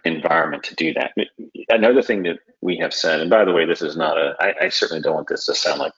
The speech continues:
to any of our listeners that we're doing a victory lap here, because, you know, I, I make stupid calls all the time,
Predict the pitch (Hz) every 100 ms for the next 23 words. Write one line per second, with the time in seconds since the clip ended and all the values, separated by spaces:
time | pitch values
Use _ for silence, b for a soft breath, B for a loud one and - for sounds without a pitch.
0 | _ - - 85 78 71 67 62 - 80
1 | - 76 76 73 - - - - 127 -
2 | - - - - - - - 95 82 _
3 | 80 90 85 - - - - - - 71
4 | - - - - - -